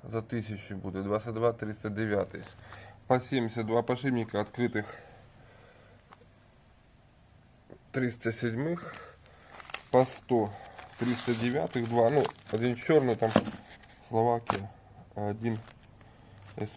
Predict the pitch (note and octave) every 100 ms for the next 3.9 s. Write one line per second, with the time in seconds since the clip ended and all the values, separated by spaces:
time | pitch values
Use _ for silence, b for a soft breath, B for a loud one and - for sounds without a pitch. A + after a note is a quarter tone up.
0 | - A2+ G#2 G#2 G#2 G2 - - - -
1 | - - B B B - G#2+ A#2+ A#2+ -
2 | A#2+ A2+ A2+ G#2 G#2+ - A#2+ - G#2 A2+
3 | A2 - A2+ A#2 A2+ C#3 C#3 C3